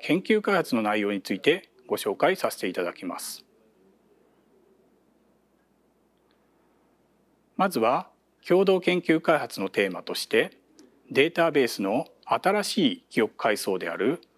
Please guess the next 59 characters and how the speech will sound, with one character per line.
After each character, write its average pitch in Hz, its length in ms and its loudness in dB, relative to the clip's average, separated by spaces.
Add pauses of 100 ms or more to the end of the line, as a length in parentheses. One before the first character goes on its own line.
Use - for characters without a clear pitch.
(280)
ノ 127 100 2
ン 190 100 -2
ボ 175 100 4
ラ 170 120 2
タ 165 140 0
イ 160 40 0
ル 151 60 2
メ 151 100 4
モ 131 120 0
リ 90 160 -6
ー - 20 -12
の 101 300 -4 (420)
高 151 220 0
速 - 200 -2
性 160 220 2
を 147 100 4
生 139 80 -4
か 139 120 0
せ - 160 -4
る - 180 -8 (320)
MySQL 139 560 0
ス - 80 -6
ト 143 120 0
レ 135 100 4
ー 127 40 4
ジ 127 100 -2
エ 131 80 2
ン 113 80 0
ジ 101 100 -6
ン 92 80 -6
の 120 220 -4 (400)
ア - 140 0
ー 147 80 0
キ - 60 -20
テ 202 120 2
ク - 80 -18
チ - 100 -2
ャ 196 140 2
研 190 240 -2
究 95 200 -4
と 123 300 0 (300)
そ - 180 -4
の 120 200 0 (260)
開 151 200 0
発、 135 400 -2 (140)
実 117 280 -4
装 175 180 4
を 165 40 2
行 170 120 -2
っ 127 200 0
て 117 120 0
い 104 40 0
ま 92 140 -4
す。 - 240 -12 (4000)
具 120 140 -4
体 190 180 2
的 214 240 0
に 214 80 2
は、 104 360 0